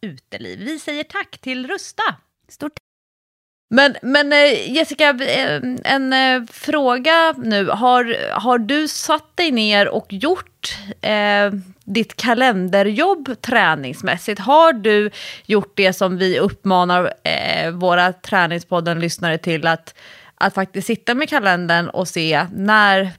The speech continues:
Speaker 1: passar det bra att träna kommande veckor? Har du gjort det jobbet?
Speaker 2: Ja, hyfsat i alla fall, skulle jag säga. Nu ser mina veckor lite, de är lite röriga, eh,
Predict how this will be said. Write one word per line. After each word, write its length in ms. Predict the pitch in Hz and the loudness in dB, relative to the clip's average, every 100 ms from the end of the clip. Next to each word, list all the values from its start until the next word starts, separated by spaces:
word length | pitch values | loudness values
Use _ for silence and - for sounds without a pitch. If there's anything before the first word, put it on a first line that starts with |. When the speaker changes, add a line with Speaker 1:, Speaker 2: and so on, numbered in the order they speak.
| - | -6
Speaker 1:
passar 380 | 202 - - | -6 -4 -4
det 100 | 165 | -2
bra 380 | 160 131 139 151 | 0 0 0 -2
att 220 | - 165 - | -8 -8 -4
träna 460 | 147 113 143 151 - _ _ _ _ _ _ _ - | -4 -2 -2 -4 -6 _ _ _ _ _ _ _ -6
kommande 460 | - 185 156 139 | -2 0 -2 -4
veckor? 340 | - 147 175 165 - _ _ | -4 -6 -8 -8 -12 _ _
Har 260 | _ - 226 | _ -2 0
du 80 | 220 | 0
gjort 340 | 226 254 - - | -2 -4 -6 -4
det 140 | 208 | 0
jobbet? 480 | 202 240 - - - _ _ _ _ _ _ _ - | 0 -2 -6 -12 -20 _ _ _ _ _ _ _ -2
Speaker 2:
Ja, 240 | 220 262 | 2 4
hyfsat 720 | 294 349 - - - - - _ _ _ | 4 0 -2 -4 -4 -10 -20 _ _ _
i 40 | - | -8
alla 180 | - 151 | -4 -2
fall, 240 | - - - _ - | -4 -6 -12 _ -20
skulle 220 | - 175 | -8 -6
jag 80 | 165 | -4
säga. 220 | 131 - - - | -4 -4 -8 -10
Nu 140 | - 277 | 0 0
ser 240 | - 311 | 2 4
mina 220 | 269 262 | 4 4
veckor 380 | 262 269 - 247 | 2 -2 -2 0
lite, 640 | 254 254 - 226 226 220 - | 2 0 2 4 6 4 2
de 200 | 247 254 | -2 -2
är 40 | |
lite 220 | 240 - | -2 -2
röriga, 840 | 226 294 254 247 294 233 92 147 165 _ - | 2 2 4 2 2 0 -2 -4 -8 _ -12
eh, 600 | 196 175 175 170 - | -6 -4 -4 -4 -8